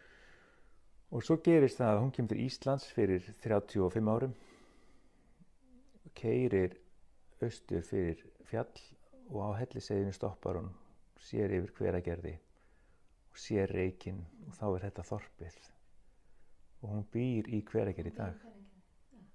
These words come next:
Speaker 2: Hveragerði, já.
Speaker 1: Þetta er svo ótrúlegt að segja frá þessu.
Speaker 2: Það er svona það sem að Jung talar um sem samvitundina,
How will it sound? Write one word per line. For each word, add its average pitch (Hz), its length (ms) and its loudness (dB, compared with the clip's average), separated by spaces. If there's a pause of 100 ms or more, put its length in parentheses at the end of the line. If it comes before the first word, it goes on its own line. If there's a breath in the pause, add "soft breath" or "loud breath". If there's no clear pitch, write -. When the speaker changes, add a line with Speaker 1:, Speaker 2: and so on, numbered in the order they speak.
Speaker 2:
Hveragerði, - 240 -16 (480)
já. 123 160 -10
Speaker 1:
Þetta 101 220 0
er 90 80 2
svo 95 160 6 (380)
ótrúlegt 147 1120 2
að - 80 -10
segja 117 220 4
frá - 140 -6
þessu. - 260 -6 (800)
Speaker 2:
Það 285 120 -10
er 285 80 -10
svona 269 420 -12 (280)
það 269 180 -14
sem 254 140 -10
að 240 100 -10
Jung 277 200 -8 (140)
talar 269 380 -10
um 254 160 -8
sem 247 220 -14
samvitundina, 196 1040 -14